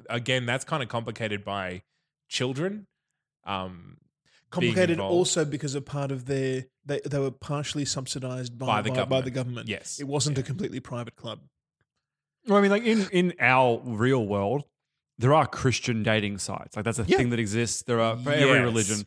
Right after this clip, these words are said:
Speaker 1: but they don't background check you to see that you're actually Christian.
Speaker 3: I know, but the idea is if you're meeting someone through that site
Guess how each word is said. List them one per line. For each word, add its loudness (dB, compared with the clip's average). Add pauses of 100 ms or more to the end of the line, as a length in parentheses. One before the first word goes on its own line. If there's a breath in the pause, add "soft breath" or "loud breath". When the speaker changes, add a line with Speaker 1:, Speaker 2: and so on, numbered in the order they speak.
Speaker 1:
but 2
they 0
don't -2
background -2
check -6
you -10
to -10
see -6
that -12
you're -4
actually -6
Christian. -12
Speaker 3:
I 2
know, 4
but 2
the 2
idea 2
is 0
if -2
you're 2
meeting 0
someone 0
through -2
that 0
site 0